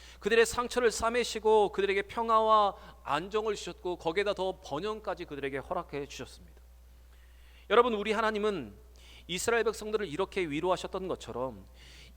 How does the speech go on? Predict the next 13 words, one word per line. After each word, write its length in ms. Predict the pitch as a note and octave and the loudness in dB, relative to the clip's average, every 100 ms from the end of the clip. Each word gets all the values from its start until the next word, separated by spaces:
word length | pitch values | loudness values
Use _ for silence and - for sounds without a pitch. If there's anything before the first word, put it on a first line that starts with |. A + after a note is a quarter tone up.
| - | -4
아비멜렉을 1300 | B2 F#3+ A3 A3+ A3 G#3+ G#3+ G#3 - - - G3+ G3+ | -4 -2 -2 0 2 4 4 2 -8 -18 -4 -4 -2
통한 260 | G#3 G#3+ | 0 0
상처를 600 | G3+ - A#3+ - G#3 G#3 | 2 0 -2 -2 0 0
돌라와 580 | G#3 F3 F#3+ G3+ G3 D#3+ | 0 0 4 6 6 6
야일 260 | C3 E3+ G3+ | 4 4 2
시대를 300 | - G3+ F#3+ | 0 0 0
통해서 320 | G3 F#3 G3 | -4 -4 -4
위로하시고 640 | D#3+ C#3 G3+ G3 - D#3 | -4 0 2 2 0 -8
그들에게 480 | D3 F#3+ F#3 F#3+ F3 | -6 -2 0 -2 -4
은혜를 380 | E3 E3 G3+ G#3 | -6 -4 -2 -4
주시고 380 | F#3+ - F#3+ F#3 | -6 -12 -6 -6
평화를 360 | - G#3 G#3 G3 | -6 -6 -4 -4
주시고 580 | F3 F3+ F#3 F#3+ G3 | -8 -8 -4 -2 -4